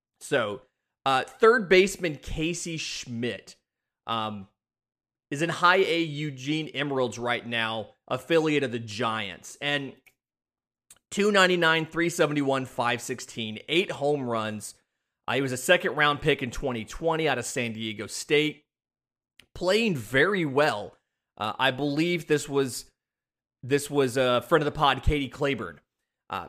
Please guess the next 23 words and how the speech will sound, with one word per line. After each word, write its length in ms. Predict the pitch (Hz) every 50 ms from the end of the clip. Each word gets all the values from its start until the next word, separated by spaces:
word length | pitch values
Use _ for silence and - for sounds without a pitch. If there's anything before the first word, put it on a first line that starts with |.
| - -
playing 440 | - - 185 190 214 220 196 165 151
really 280 | 170 180 165 156 147
well. 400 | 131 120 131 127 120 110 98 - -
A 80 | 135
guy 420 | 131 123 143 156 151 151 156 156 151
that, 440 | 131 135 147 135 135 135 - - - -
that 400 | 139 135 139 135 131 - - -
has 440 | - - 143 143 143 127 - - - _ _ _ _ -
looked 500 | 113 113 127 143 160 165 160 - 151 127
good. 380 | 143 151 151 156 151 147 147 - _ _ _ -
We 180 | 123 131 131
are 120 | 127 123 120
very 320 | 113 139 143 147 151 139
impressed 520 | 127 120 - - - 147 147 151 - - -
with 140 | 135 -
what 240 | 127 123 135 131 127
he 280 | - - 147 143 131 123
is 120 | 107 107
doing. 600 | 107 107 127 151 175 196 208 214 226 226 226 - _ _ _ _ _ _ - _ _ _ _ _ _ _ _ _ -
Um, 360 | 110 110 110 110 110 104 - _ _ _ _ _ _ -
the 100 | 147 160
numbers 440 | 175 196 202 202 190 202 196 165 - - -
aren't, 400 | 165 170 175 - - - -